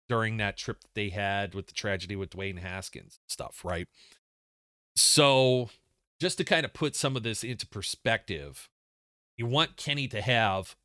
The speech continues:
a full off season without any, like, real turbulence or bumpy roads. Now, they could probably still do that,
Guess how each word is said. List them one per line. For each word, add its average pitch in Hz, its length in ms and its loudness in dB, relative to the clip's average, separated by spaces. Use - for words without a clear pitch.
a 95 40 -18
full 139 540 -2
off 123 240 0
season 92 680 -6
without 117 420 2
any, 127 300 -2
like, 107 460 -2
real 143 180 2
turbulence 98 840 -4
or 110 80 -6
bumpy 113 360 -4
roads. 95 420 -4
Now, 110 140 -4
they 120 120 -2
could 120 140 -10
probably 143 420 -2
still 135 260 -4
do 131 240 -4
that, 110 300 -2